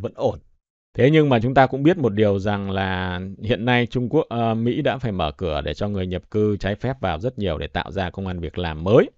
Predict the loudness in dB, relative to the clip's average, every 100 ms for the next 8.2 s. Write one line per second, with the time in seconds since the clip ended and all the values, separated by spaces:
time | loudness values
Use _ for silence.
0 | _ _ _ -2 -2 -2 -6 -8 -6 -4
1 | -4 -4 -6 0 2 2 0 -2 -2 -4
2 | -4 -4 -6 -10 -16 -20 _ _ -4 -2
3 | -2 0 0 0 -2 _ _ _ _ 0
4 | 4 6 4 4 2 2 -2 -2 0 0
5 | -2 -2 0 0 0 0 0 0 0 0
6 | 0 -2 -2 -4 -2 -2 0 -2 -2 _
7 | -20 -6 -4 -4 -6 -4 -4 -2 0 0
8 | 0